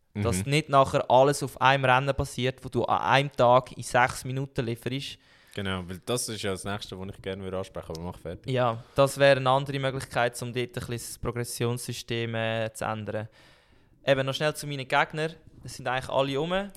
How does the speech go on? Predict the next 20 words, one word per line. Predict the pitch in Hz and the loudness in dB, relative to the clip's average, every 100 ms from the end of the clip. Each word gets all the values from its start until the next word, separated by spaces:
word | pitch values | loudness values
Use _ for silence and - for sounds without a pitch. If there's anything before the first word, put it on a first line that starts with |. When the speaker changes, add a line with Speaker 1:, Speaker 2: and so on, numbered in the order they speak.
| - | -10
Speaker 2:
Der | 113 | -8
Budina | 123 175 165 135 110 | -4 -4 -4 -4 -4
ist | 127 | -2
auch | 127 | -4
zurück. | - 117 98 - - - | -2 -4 -4 -10 -10 -2
Speaker 1:
Der | 123 123 123 123 | 0 2 0 -2
Sidi | - 139 127 | -4 -4 2
Ali | 135 139 | 4 2
Budina | 131 147 160 160 165 180 - - - _ | -2 -4 -4 -2 0 -2 -8 -20 -20 _
von | - - 123 123 123 120 120 - | -18 -6 -2 2 2 2 -2 -6
Speaker 2:
Algerien. | - 92 98 120 113 | -8 -2 2 4 4
Speaker 1:
Algerien. | 131 143 156 165 175 - _ _ _ _ _ | 4 4 4 2 0 -8 _ _ _ _ _
Speaker 2:
Der | 127 127 | 4 6
Speaker 1:
Ähm, | |
Speaker 2:
Horvath. | 123 120 131 131 - - - _ - | 6 4 0 -2 -10 -20 -20 _ -6
Speaker 1:
der | - 113 110 123 | 0 2 2 0
Horvath, | 147 151 - _ - - _ _ _ _ _ _ | -2 -4 -8 _ -14 -14 _ _ _ _ _ _
der | 123 | -4
Italiener, | 120 123 117 127 151 | -2 0 2 4 2
Speaker 2:
Der | 175 | -2